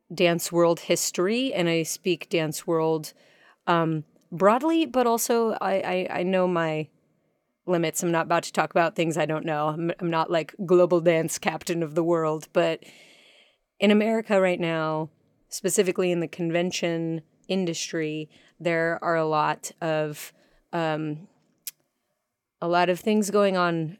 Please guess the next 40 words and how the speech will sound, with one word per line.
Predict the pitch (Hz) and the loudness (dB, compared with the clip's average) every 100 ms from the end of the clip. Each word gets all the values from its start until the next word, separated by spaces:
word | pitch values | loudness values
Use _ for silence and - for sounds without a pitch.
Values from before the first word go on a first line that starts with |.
| _ - | _ -4
in | 180 170 | -2 -2
terms | - 175 170 156 | 0 0 0 0
of | 160 160 156 151 - _ _ _ | 0 0 -2 -8 -16 _ _ _
safety, | - 185 165 - 175 170 - | -4 -2 -2 0 0 -2 -6
conduct, | - 156 151 151 - | -6 -2 -2 -4 -6
and | 165 151 | -6 -6
culture. | - 160 - 175 202 - _ _ - | -6 -8 -4 -4 -4 -6 _ _ -8
And | 170 160 156 156 - - _ _ | -4 -2 -2 -4 -6 -10 _ _
I | - | -8
think | 170 - 180 165 | -6 -2 -2 0
that, | 175 156 156 - - _ _ _ _ _ - | 0 0 -2 -8 -14 _ _ _ _ _ -6
uh, | 170 | -6
if | - 180 | -2 -2
it's | 165 | -2
cool | - 185 | -2 0
with | 175 170 | 0 2
you | 175 | 0
right | 170 170 | 0 0
now, | 170 | -2
I'd | 165 | 0
love | 165 156 | -2 -4
to | 170 | -4
talk | 170 156 | -4 -2
about | 165 160 156 | 0 0 0
D | 147 165 156 | -2 -2 0
E | 160 170 | -2 -4
E | 175 160 | -6 -4
A, | 156 156 185 262 - - - _ | -4 -2 -2 -2 -6 -16 -20 _
what | 175 175 | -2 -2
you | 175 170 | 0 0
guys | 170 156 | 0 0
are | 165 | -2
doing | 147 170 175 175 | -2 -2 0 0
and | 170 160 | -2 -4
how | 160 - 170 165 165 165 160 _ _ _ | -6 -2 0 2 0 -2 -6 _ _ _
that | 175 165 | -2 0
is | 170 156 | 0 -2
an | 156 | -4
example | 151 151 170 165 170 160 156 - | -4 -4 -6 -2 -2 -2 -2 -8
for, | - - 160 151 151 147 147 | -16 -2 0 0 -2 -4 -6